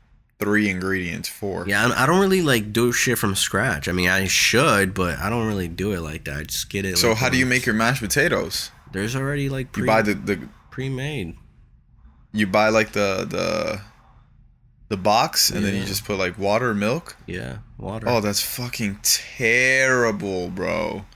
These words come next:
Speaker 1: That is te-,
Speaker 2: I
Speaker 1: how
Speaker 2: usually
Speaker 1: can you
Speaker 2: don't
Speaker 1: go
Speaker 2: cook,
Speaker 1: so
Speaker 2: though.
Speaker 1: ham on the fish?
Speaker 2: But
Speaker 1: How do you go so ham on the fish and do that and then make some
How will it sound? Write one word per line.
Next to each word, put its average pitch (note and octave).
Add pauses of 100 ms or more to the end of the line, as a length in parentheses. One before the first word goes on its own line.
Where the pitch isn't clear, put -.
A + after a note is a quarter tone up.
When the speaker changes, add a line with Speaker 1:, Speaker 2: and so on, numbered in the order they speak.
(580)
Speaker 1:
That C3
is D#3 (100)
te-, - (220)
Speaker 2:
I G#2+
Speaker 1:
how D#3
Speaker 2:
usually F3+
Speaker 1:
can E3
you C#3+
Speaker 2:
don't D3
Speaker 1:
go D#3
Speaker 2:
cook, F3
Speaker 1:
so F3
Speaker 2:
though. D#3+
Speaker 1:
ham D3
on D3+
the B2
fish? C#3 (100)
Speaker 2:
But B2
Speaker 1:
How C#3
do E3
you G3
go F3
so E3+
ham D3+
on D3
the A#2+
fish C#3+
and A2
do B2
that D#3
and A#2
then B2+
make B2+
some G#2